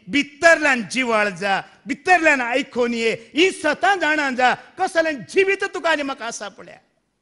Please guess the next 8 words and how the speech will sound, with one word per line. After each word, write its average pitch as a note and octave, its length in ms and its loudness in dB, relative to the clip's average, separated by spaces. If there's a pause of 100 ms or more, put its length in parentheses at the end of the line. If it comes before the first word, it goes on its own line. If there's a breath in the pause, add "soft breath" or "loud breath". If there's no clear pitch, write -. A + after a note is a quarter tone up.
(4000)
परत B3+ 220 0
वाच B3+ 240 2
बाये, C4 200 0
कितें B3 220 0
म्हणटा? C4 280 2
भायले C4+ 320 4
नाश B3+ 280 2
जाता. C#4 460 4